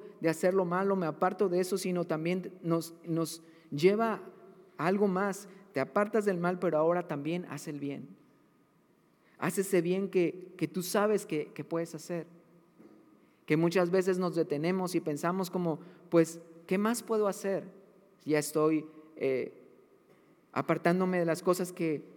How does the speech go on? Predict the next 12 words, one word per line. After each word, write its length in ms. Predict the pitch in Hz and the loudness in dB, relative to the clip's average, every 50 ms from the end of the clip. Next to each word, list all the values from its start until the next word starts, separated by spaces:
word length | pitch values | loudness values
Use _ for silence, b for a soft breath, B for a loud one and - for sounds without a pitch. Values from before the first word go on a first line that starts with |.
| - - - | -20 -20 -2
que 120 | - 165 | 0 2
me 120 | 156 160 165 | 4 4 4
hacen 260 | 165 - 175 156 151 | 2 2 0 -2 0
daño, 360 | 165 165 180 185 185 185 175 | 0 0 0 0 -2 -2 -2
que, 400 | 180 175 165 151 135 - - 160 - | 0 0 2 2 0 0 -4 -6 -4
que 160 | 165 156 147 | -2 -2 0
me 120 | 147 156 | 0 0
hacen 260 | 170 170 - 190 180 | 0 0 0 -2 -2
pecar, 540 | 170 175 165 175 - 165 170 185 190 196 B B B B B B B B B B _ _ _ _ | 0 -2 -2 0 0 0 0 -2 -2 -4 B B B B B B B B B B _ _ _ _
pero 180 | 170 165 160 156 | 0 0 2 2
ahora 300 | 165 175 190 196 202 202 | 2 2 2 2 0 0
entonces 520 | 190 170 196 196 190 208 202 196 202 - | -2 0 -2 -2 0 0 0 0 -2 -6